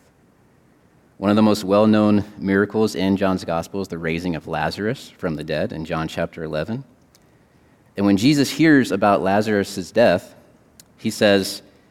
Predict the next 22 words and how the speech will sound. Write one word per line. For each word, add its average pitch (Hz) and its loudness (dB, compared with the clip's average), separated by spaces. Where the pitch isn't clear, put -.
"This 147 2
sickness - -2
will 92 -4
not 107 0
end 117 0
in 98 0
death. - -6
No, 98 0
it 90 -2
is 107 2
for 90 -8
God's 95 0
glory, 87 -2
so 98 -6
that 82 -2
God's 95 0
Son 80 -2
may 87 -10
be 85 -10
glorified 78 -10
through 95 -8
it." - -14